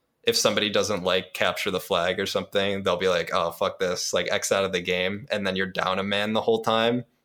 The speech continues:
and it's, like, a six-minute mode, and it's like, "This isn't fun." Uh, there's, like, so there's gotta be punishments for that, I think.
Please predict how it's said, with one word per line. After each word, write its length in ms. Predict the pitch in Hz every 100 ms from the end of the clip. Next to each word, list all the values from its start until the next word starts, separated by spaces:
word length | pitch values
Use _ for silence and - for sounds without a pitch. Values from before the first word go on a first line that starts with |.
| _ -
and 120 | 107
it's, 120 | 117
like, 160 | 101 92
a 60 |
six-minute 640 | - - 95 - 98 82
mode, 360 | 90 87 92 101
and 100 | 90
it's 160 | 92 90
like, 280 | 85 -
"This 180 | 131 -
isn't 240 | 87 82 -
fun." 340 | 85 85 98 - - - - - - -
Uh, 320 | 104 92 92 -
there's, 180 | 139 151
like, 240 | 160 - -
so 160 | - 160
there's 160 | 170
gotta 180 | 165 160
be 120 | 151
punishments 640 | 120 107 104 - 113 104 -
for 220 | - 95
that, 360 | 95 95 95 95 - - -
I 100 | 95
think. 440 | - 92 95